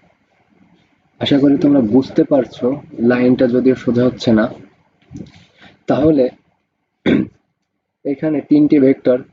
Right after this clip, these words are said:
তাদের যদি আমরা উপাংশ হিসাব করি, পি ভেক্টরের একটা উপাংশ আছে, দুইটা উপাংশ আছে, কিউ ভেক্টরের দুইটা উপাংশ আছে এবং আর ভেক্টরের দুইটা উপাংশ আছে।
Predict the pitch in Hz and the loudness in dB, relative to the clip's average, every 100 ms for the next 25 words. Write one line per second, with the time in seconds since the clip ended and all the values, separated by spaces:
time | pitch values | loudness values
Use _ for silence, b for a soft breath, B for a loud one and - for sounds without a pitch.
0 | - 123 139 131 - 123 131 123 120 - | -4 -2 0 -2 -2 0 2 2 0 -2
1 | - _ _ _ _ _ _ _ _ _ | -20 _ _ _ _ _ _ _ _ _
2 | _ _ _ _ _ - 123 135 - 139 | _ _ _ _ _ -6 0 0 2 0
3 | 151 139 147 127 147 135 - 117 120 - | 0 0 0 0 -2 -4 -2 -2 -2 -8
4 | _ _ _ _ _ _ _ _ _ _ | _ _ _ _ _ _ _ _ _ _
5 | _ _ _ _ - 156 135 131 - 143 | _ _ _ _ 0 2 2 0 -4 -2
6 | 143 139 - 135 131 131 127 135 123 - | 0 -2 0 0 2 0 0 -2 -2 -8
7 | - 131 127 135 127 131 123 131 123 135 | -4 0 2 2 0 -2 0 -2 0 0
8 | 131 - 123 123 123 127 123 127 120 117 | 0 0 0 0 -2 0 2 2 2 2
9 | 127 117 123 123 131 123 135 - 123 135 | 0 0 -4 -2 -2 -2 -2 0 0 0
10 | - 131 123 120 - 131 147 135 123 117 | 0 -2 -2 -2 0 0 2 2 2 0
11 | 113 110 117 98 - | -2 -4 -2 -4 -4